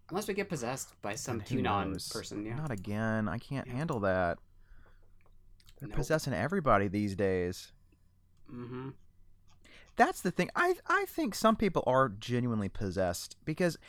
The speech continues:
Speaker 2: there are people that I thought were pretty normal and sane,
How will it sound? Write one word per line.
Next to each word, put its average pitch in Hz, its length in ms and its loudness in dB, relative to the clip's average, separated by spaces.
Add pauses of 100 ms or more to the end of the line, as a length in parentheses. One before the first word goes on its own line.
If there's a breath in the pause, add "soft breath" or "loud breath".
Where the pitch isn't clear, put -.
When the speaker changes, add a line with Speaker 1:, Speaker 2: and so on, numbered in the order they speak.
(260 loud breath)
Speaker 2:
there 294 180 4
are 233 120 6
people 202 380 4
that 156 180 4
I 220 120 6
thought 240 220 2
were 165 80 4
pretty 151 360 4
normal 165 680 4
and 117 160 -2
sane, 190 680 -2